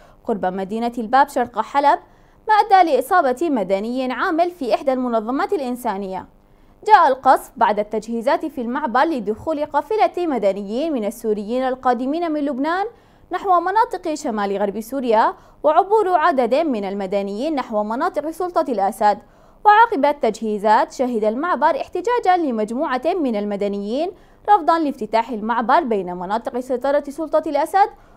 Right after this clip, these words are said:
ومناطق سيطرة الجيش الوطني. وينضم إلينا سراج الشامي مراسل حلب اليوم من الباب.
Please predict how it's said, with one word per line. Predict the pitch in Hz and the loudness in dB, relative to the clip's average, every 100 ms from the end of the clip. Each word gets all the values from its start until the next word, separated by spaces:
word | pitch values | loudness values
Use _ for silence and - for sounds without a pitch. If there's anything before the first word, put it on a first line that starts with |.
| - | -8
ومناطق | 339 370 466 480 - 339 | -2 0 2 0 -2 -2
سيطرة | 330 240 233 339 294 | 0 -2 2 2 2
الجيش | 330 240 240 240 | -2 0 0 0
الوطني. | 208 202 202 190 175 _ _ _ _ _ _ - _ _ - _ _ _ _ _ _ - _ _ 104 _ 101 101 98 101 104 101 101 101 101 101 101 101 101 101 101 101 101 101 101 101 101 _ _ - - _ - - _ | -4 -4 -6 -8 -14 _ _ _ _ _ _ -20 _ _ -20 _ _ _ _ _ _ -20 _ _ -20 _ _ _ _ _ _ _ _ _ _ _ _ _ _ _ _ _ _ _ _ _ _ _ _ -20 -20 _ -20 -20 _
وينضم | 370 392 427 403 339 | -2 2 2 2 2
إلينا | 294 285 269 330 | 2 0 0 -2
سراج | 359 214 208 | -2 -2 -2
الشامي | 214 - 269 277 294 | -2 0 0 0 -2
مراسل | 302 330 339 | 0 0 -2
حلب | 277 294 269 | -4 -2 -2
اليوم | 262 302 392 | 0 -2 -2
من | 311 | -2
الباب. | 226 202 - | -4 -2 -4